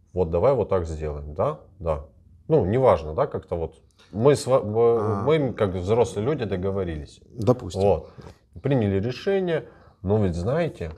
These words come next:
Speaker 1: а президенты наши давно встречались между собой?
Speaker 2: Встречались несколько раз. С Порошенко Путин встречался несколько
Speaker 1: Ну,
Speaker 2: раз.
Speaker 1: с Порошенко, да. И
Speaker 2: Да.
Speaker 1: все. Ну, как бы, знаете, то есть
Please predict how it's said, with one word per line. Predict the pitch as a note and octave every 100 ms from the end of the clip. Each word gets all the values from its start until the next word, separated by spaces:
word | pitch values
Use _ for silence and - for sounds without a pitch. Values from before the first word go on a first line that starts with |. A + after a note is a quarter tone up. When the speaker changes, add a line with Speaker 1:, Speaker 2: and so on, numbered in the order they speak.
| - _ _
Speaker 1:
а | - F#2
президенты | G2+ G2+ A2 G#2 A2 - E2+
наши | E2 D#2+ E2
давно | D#2 F#2 D3+
встречались | - E2+ - E2 C#2+ C#2+ - _ _ _ _ _ _ _ -
между | E2+ D2+ D#2
собой? | - D#2 D#2 D2+
Speaker 2:
Встречались | D2+ - A#3+ - E3+ C3+
несколько | A#2 - G2+ F#2+
раз. | F#2
С |
Порошенко | - A#2 G#2+ C3 D3+
Путин | - G#2 -
встречался | F2+ - - F2 F2+
несколько | E2 D#2 E2+ F2
Speaker 1:
Ну, | G#2+
Speaker 2:
раз. |
Speaker 1:
с | -
Порошенко, | - G2 G2 - A#2 A#2 -
да. | D#2+ D#2+ F#2 F2+ -
И | F2
Speaker 2:
Да. | E2
Speaker 1:
все. | E2 - G#2+
Ну, | A2 C#3
как | C#3 A2+
бы, | B2+ A#2+
знаете, | E3 F3 -
то | G#2+ A#2
есть | G2+